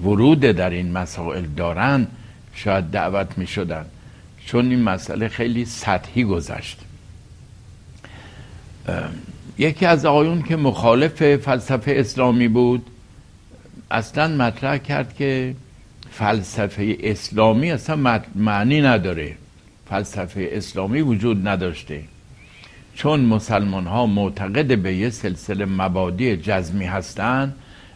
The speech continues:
بنابراین فلسفه با آزاد اندیشی رابطه داره و مثلاً به ارسطو می‌شه گفت فیلسوف، ولی به ملا صدرا نمیشه گفت، به بو علی سینا نمیشه گفت، عرض کنم به فلاسفهٔ اسلامی نمیشه گفت، چون اینا معتقد به یک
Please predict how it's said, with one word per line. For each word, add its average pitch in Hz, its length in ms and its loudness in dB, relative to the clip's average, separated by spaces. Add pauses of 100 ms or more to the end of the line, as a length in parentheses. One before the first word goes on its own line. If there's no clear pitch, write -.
بنابراین 113 640 2
فلسفه 104 760 -2
با 123 160 0
آزاد 98 500 0
اندیشی 98 540 0
رابطه 104 480 2
داره 82 340 -4 (880)
و 104 340 4
مثلاً 104 540 0
به 120 140 4
ارسطو 110 580 2
می‌شه 170 280 0
گفت 131 260 0
فیلسوف، 90 580 -2 (420)
ولی 151 200 2
به 147 160 4
ملا 123 380 4
صدرا 113 500 2
نمیشه 147 380 -2
گفت، 87 400 -6
به 110 100 -2
بو 117 180 2
علی 113 240 2
سینا 127 400 0
نمیشه 135 400 0
گفت، 87 320 -6 (600)
عرض 110 180 -2
کنم 107 260 0
به 110 120 0
فلاسفهٔ 107 720 0
اسلامی 113 400 -2
نمیشه 156 320 -4
گفت، 143 280 0
چون 139 100 0
اینا 143 200 0
معتقد 113 640 0
به 131 140 2
یک 131 240 2